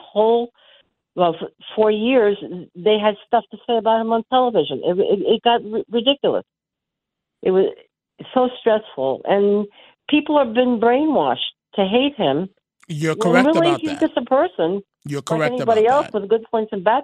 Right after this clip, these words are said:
Speaker 1: points.
Speaker 2: You are
Speaker 1: But
Speaker 2: correct
Speaker 1: people have
Speaker 2: about
Speaker 1: been
Speaker 2: that.
Speaker 1: brainwashed, and they don't even know it. So
Speaker 2: You, you, you are, you are correct about that. You are, you are correct about that. Thank you so much, Margaret, for your wonderful call. So I'm looking at my, <laughs>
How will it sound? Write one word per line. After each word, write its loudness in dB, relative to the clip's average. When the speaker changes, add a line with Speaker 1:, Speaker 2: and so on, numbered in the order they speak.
Speaker 1:
points. -4
Speaker 2:
You -4
are 2
Speaker 1:
But -4
Speaker 2:
correct -2
Speaker 1:
people -2
have -4
Speaker 2:
about -8
Speaker 1:
been 2
Speaker 2:
that. -4
Speaker 1:
brainwashed, 0
and -6
they 2
don't 0
even 0
know 2
it. -2
So 0
Speaker 2:
You, -4
you, -6
you -2
are, 0
you -6
are -2
correct -6
about -14
that. -20
You -4
are, -2
you -4
are -4
correct -8
about -14
that. -14
Thank 0
you -2
so 0
much, -4
Margaret, -4
for -2
your 2
wonderful -2
call. -2
So -6
I'm -2
looking -2
at -4
my, -6
<laughs> -4